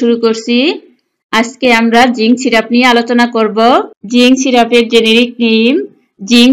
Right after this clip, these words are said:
সালফেট মনোহাইড্রেট, এসকে ফার্মাসিউটিক্যাল লিমিটেড বাজারজাত করেন। এখন আমরা জিঙ্ক সিরাপের মূল্য, খাওয়ার কারণ, খাওয়ার নিয়ম এবং পার্শ্ব প্রতিক্রিয়া নিয়ে বিস্তারিত আলোচনা করব। জিঙ্ক সিরাপ সম্পর্কে বিস্তারিত জানার জন্য সম্পূর্ণ ভিডিওটা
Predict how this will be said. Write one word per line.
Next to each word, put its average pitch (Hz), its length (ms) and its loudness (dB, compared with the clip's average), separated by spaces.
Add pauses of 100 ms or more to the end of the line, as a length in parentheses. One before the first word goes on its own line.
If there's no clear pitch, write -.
(120)
সালফেট 233 480 2 (120)
মনোহাইড্রেট, 240 760 2 (360)
এসকে 262 300 0 (160)
ফার্মাসিউটিক্যাল 247 680 0
লিমিটেড 233 360 2 (120)
বাজারজাত 233 420 0 (100)
করেন। 214 280 2 (480)
এখন 269 200 0 (100)
আমরা 240 200 4 (100)
জিঙ্ক 220 240 2
সিরাপের 254 360 0 (100)
মূল্য, 247 260 2 (680)
খাওয়ার 226 280 2 (100)
কারণ, 240 360 4 (220)
খাওয়ার 233 280 2 (120)
নিয়ম 240 300 4 (160)
এবং 220 160 0 (120)
পার্শ্ব 254 300 0
প্রতিক্রিয়া 247 540 -2
নিয়ে 247 120 4 (120)
বিস্তারিত 240 360 0 (100)
আলোচনা 240 320 0 (100)
করব। 214 220 -2 (680)
জিঙ্ক 254 260 2 (100)
সিরাপ 247 240 0 (100)
সম্পর্কে 247 380 -2 (100)
বিস্তারিত 247 380 -2 (120)
জানার 247 280 0
জন্য 262 140 0 (120)
সম্পূর্ণ 233 300 0 (100)
ভিডিওটা 240 320 0